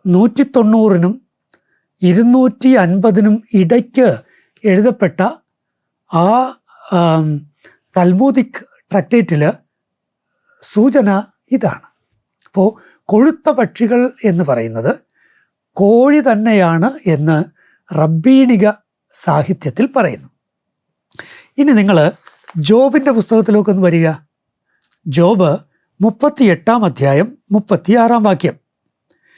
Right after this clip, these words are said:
"ഈബീസിനു ജ്ഞാനവും പൂവൻ കോഴിക്ക് മുൻകൂട്ടി കാണാൻ കഴിവും കൊടുത്തത് ആരാണ്?" അവിടെ പൂവൻ കോഴി എന്ന് പരിഭാഷപ്പെടുത്തിയിരിക്കുന്നത്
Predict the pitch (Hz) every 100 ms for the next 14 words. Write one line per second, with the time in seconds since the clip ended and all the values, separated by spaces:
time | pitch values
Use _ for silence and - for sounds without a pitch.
0 | _ _ _ _ _ _ 208 247 240 233
1 | 226 - 208 202 - 160 143 180 208 151
2 | - _ _ _ _ _ _ _ _ 180
3 | 214 277 302 277 254 247 233 226 - 247
4 | 170 202 285 - 254 - 226 220 214 208
5 | 202 117 185 262 233 226 202 - 220 202
6 | 120 208 214 208 208 - _ _ _ _
7 | _ _ _ _ _ _ _ _ - -
8 | 202 165 175 - - _ _ - 254 302
9 | 320 302 269 233 185 156 175 143 _ _
10 | _ _ 220 226 269 208 175 170 208 220
11 | 214 180 190 175 170 170 165